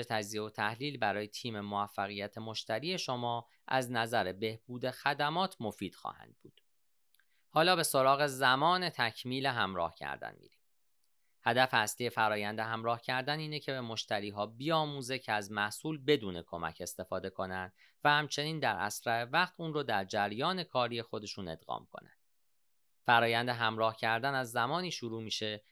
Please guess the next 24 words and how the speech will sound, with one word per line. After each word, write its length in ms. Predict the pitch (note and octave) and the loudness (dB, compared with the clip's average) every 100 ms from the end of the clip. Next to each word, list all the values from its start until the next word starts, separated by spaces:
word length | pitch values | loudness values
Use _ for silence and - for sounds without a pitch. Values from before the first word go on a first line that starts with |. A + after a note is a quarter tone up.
| _ | _
که 120 | D3+ | -8
کاربر 600 | - D3 D3 C#3 D3 E3 | -2 2 2 4 4 4
برای 300 | C3+ B2 C3+ | 4 2 0
اولین 520 | C3 A#2 B2 C3 C3 | -2 -2 -2 -2 -4
بار 220 | D3+ F3+ | 0 0
با 140 | D3+ A#2+ | 2 0
محصول 460 | G#2 G2 - A2+ | 0 -2 -6 -4
آشنا 360 | G#2+ A2 - D#3+ | -4 -4 -4 -4
می‌شه 320 | D#3+ C3+ C#3 | -4 -4 -4
و 120 | B2 | -4
زمانی 520 | A#2 A#2+ A#2+ E3 F#3 F3 | -2 0 0 0 -4 -2
پایان 380 | D3 C#3 C3 | 0 0 -2
پیدا 300 | A#2+ A2+ A2 | -2 -2 -2
می‌کنه 520 | A2 G#2 - G#2 G2+ G#2 _ _ | -2 -4 -4 -4 -6 -10 _ _
که 100 | - | -4
مشتری 520 | D3+ D3 - D3 D#3 | -2 -2 0 0 0
بتونه 380 | D#3 D3 D3 C3 | -4 -4 -6 -4
به 80 | G2+ | -4
صورت 380 | - G#2 G2+ A2+ | -4 -4 -4 -6
مستقل 800 | B2 C#3 - D3 C#3+ E3+ F3 | -6 -6 -4 -2 -2 0 0
اون 200 | D3+ D3 | -2 -4
رو 60 | C3 | -2
اعمال 540 | A#2 F#2 F2 F2+ C2+ | 0 -2 -4 -2 -4
کنه. 320 | - - G1+ | -6 -16 -16